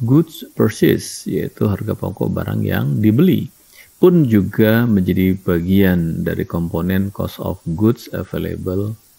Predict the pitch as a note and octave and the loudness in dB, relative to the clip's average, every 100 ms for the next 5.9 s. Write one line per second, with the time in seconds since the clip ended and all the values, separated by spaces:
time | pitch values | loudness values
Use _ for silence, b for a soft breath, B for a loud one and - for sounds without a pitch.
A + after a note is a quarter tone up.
0 | - D#2+ G2 - E2 D#2+ E2+ - _ B | -12 -10 -10 -12 -10 -12 -16 -20 _ B
1 | B B B - G#2+ G#2+ A#2+ - A#2+ A#2 | B B B 0 2 2 0 2 0 2
2 | F#3 - D3 - B2+ - A#2 A2 A2 G#2+ | 2 0 -6 -2 -2 0 0 2 0 -2
3 | - G#2 - - - - - G2+ G2+ A2+ | -2 -4 -2 -2 -2 -4 -4 -2 0 2
4 | G#3 A3 A#2 - G2 E2+ - G#2+ - D#2 | 4 4 0 0 0 0 0 -2 -4 -6
5 | G#2 - - G#2+ F#2+ - F#2+ A2+ | -6 -6 -2 -2 -4 -4 -4 -4